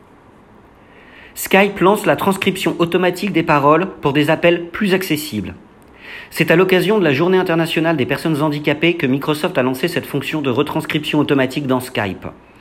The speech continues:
Les paroles prononcées par les participants des appels audio et vidéo sont sous-titrées en temps réel, permettant ainsi aux personnes malentendantes de suivre la conversation.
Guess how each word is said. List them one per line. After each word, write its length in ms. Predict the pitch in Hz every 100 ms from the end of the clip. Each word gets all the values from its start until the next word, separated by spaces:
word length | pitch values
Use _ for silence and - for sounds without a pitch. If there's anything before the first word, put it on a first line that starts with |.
| - - - -
Les 100 | 123
paroles 300 | 156 156 170
prononcées 460 | 165 156 156 175
par 100 | 165
les 100 | 120
participants 640 | 117 151 - 165 156 151 160
des 160 | 131
appels 260 | 139 139 131
audio 300 | 160 147 165
et 40 | 165
vidéo 460 | 123 127 117 123 - - -
sont 180 | -
sous-titrées 480 | 147 - 208 196 185
en 80 | 170
temps 160 | 165 147
réel, 380 | 127 113 123 - -
permettant 360 | 156 151 165 -
ainsi 300 | 170 170 214
aux 40 | 170
personnes 340 | 147 - 135
malentendantes 540 | 143 156 143 147 156
de 100 | 165 151
suivre 280 | - 151
la 60 | 139
conversation. 640 | 131 123 120 113 - 87